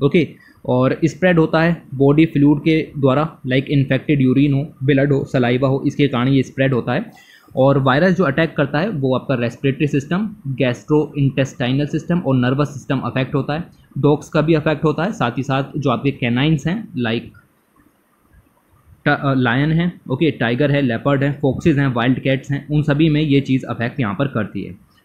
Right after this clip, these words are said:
virus जो है वो wild foxes में भी पाया जाता है, वुल्व्स हैं, raccoons हैं, इन सभी में भी ये आपको देखने के लिए मिल जाएगा। तो काफ़ी important situation यहाँ पर हो जाती है canine distemper virus के बारे में आपको पता होना चाहिए। उसके बाद आगे यहाँ पर बात करें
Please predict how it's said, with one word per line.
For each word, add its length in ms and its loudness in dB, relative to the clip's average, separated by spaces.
virus 320 4
जो 120 2
है 100 2
वो 140 4
wild 340 2
foxes 340 -4
में 140 0
भी 80 0
पाया 220 -2
जाता 260 -4
है, 60 -6
वुल्व्स 480 -2
हैं, 340 -4
raccoons 480 0
हैं, 220 -4
इन 160 0
सभी 260 2
में 160 0
भी 120 2
ये 60 2
आपको 300 -2
देखने 300 -2
के 60 0
लिए 80 2
मिल 160 0
जाएगा। 260 -2
तो 60 -4
काफ़ी 300 0
important 460 0
situation 440 -2
यहाँ 140 -2
पर 120 -4
हो 60 0
जाती 260 -4
है 100 -6
canine 280 0
distemper 420 -2
virus 300 -4
के 100 -6
बारे 220 -6
में 80 -4
आपको 220 -4
पता 220 -6
होना 200 -4
चाहिए। 240 -6
उसके 220 2
बाद 220 2
आगे 240 2
यहाँ 200 2
पर 140 0
बात 260 0
करें 220 -2